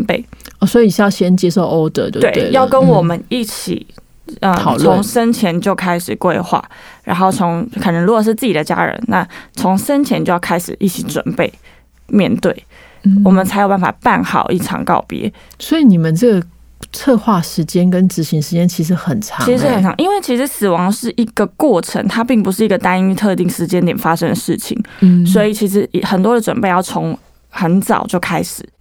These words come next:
Speaker 2: 对，我觉得这个概念跟大家的想法比较不一样。那所以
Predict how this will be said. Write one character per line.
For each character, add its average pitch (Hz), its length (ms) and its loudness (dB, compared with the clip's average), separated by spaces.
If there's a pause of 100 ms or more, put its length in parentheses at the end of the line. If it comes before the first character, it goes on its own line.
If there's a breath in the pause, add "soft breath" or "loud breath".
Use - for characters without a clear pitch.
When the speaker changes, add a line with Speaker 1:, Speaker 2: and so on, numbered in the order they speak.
(140)
Speaker 2:
对， 190 140 2
我 180 120 2
觉 285 120 2
得 311 60 4
这 320 100 0
个 277 80 2
概 254 200 2
念 214 200 6
跟 180 180 2
大 175 80 0
家 160 160 0
的 147 280 0
想 143 260 -4
法 123 240 -4
比 - 60 -20
较 139 160 -6
不 151 180 -6
一 117 160 -2
样。 175 400 -4
那 226 160 4
所 294 180 0
以 226 220 -2